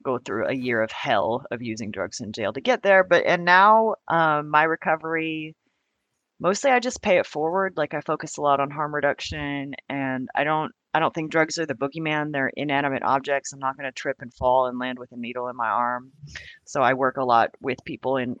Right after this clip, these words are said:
in active use and around drugs frequently. And I know that's not everyone's path, but it is for me because honestly, I think my addiction was very dependent on my social context. My life kinda sucked.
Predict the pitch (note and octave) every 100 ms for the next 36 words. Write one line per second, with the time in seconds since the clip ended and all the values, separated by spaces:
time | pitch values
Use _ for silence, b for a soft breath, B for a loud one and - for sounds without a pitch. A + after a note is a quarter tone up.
0 | - C3 B2+ E2+ A#2+ - - G#2+ B2 B2
1 | - A2 A#2+ A#2 A#2 A2+ A2+ A2+ A2+ A2+
2 | - - _ _ _ _ _ _ F#3+ G3
3 | E3+ D#3+ D#3+ B2+ A#2+ C3 B2+ - C#3+ F#2
4 | B2 C#3 C3+ C#3 - C#3+ B2+ B2+ - G#2
5 | A#2 A#2 A#2+ - A#2 C3 B2+ C#3 C#3+ D3
6 | F3 E3+ F#3 E3 D#3+ F#3 A#2+ D3+ D3+ -
7 | - C3+ C#3 C3+ C3+ _ - - C#3+ C#3
8 | C3 A#2+ - B2+ - - C#3 C3+ C#3 -
9 | D3 C#3+ D3 D#3+ - C#3+ A#2 - A2+ A#2
10 | - -